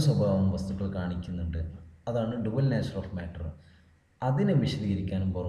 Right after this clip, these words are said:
മോഡൽ ആറ്റത്തിന് സാധിച്ചിട്ടില്ല. അഞ്ചാമത്തെ പോയിന്റ്, it could not explain uncertainty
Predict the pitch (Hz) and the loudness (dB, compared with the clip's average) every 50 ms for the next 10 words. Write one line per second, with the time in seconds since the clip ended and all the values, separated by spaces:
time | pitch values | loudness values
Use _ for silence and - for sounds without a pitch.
0 | 87 87 85 80 78 82 80 78 78 78 - - 98 - - - - - - 82 | -2 -2 -2 0 0 0 0 0 -2 -4 -6 -6 -6 -6 -8 -10 -12 -14 -10 -6
1 | 82 78 76 73 - - - - - 71 73 78 80 80 80 78 - _ _ - | -6 -4 -6 -6 -10 -14 -16 -16 -14 -10 -8 -6 -6 -6 -6 -8 -12 _ _ -20
2 | _ _ _ _ _ _ _ _ _ _ _ _ - 92 110 123 120 139 143 123 | _ _ _ _ _ _ _ _ _ _ _ _ -4 0 0 2 2 4 4 4
3 | 110 98 92 - - - - 85 82 82 82 82 90 - - 104 - - 104 98 | 4 4 2 0 -2 -2 -2 -2 -2 0 0 -2 -2 -4 -6 -8 -8 -8 -6 -4
4 | 110 120 120 113 113 110 - - - - 101 98 98 98 95 - - - - - | -2 -2 -2 0 -2 -2 -4 -6 -6 -2 0 0 2 0 0 -2 -6 -10 -12 -14
5 | - - - 104 117 135 143 - - - 117 98 92 - 101 98 95 95 92 - | -14 -10 -6 -4 -2 0 0 0 0 -2 -2 -2 -2 -2 0 2 2 2 2 0
6 | - 95 | -2 -4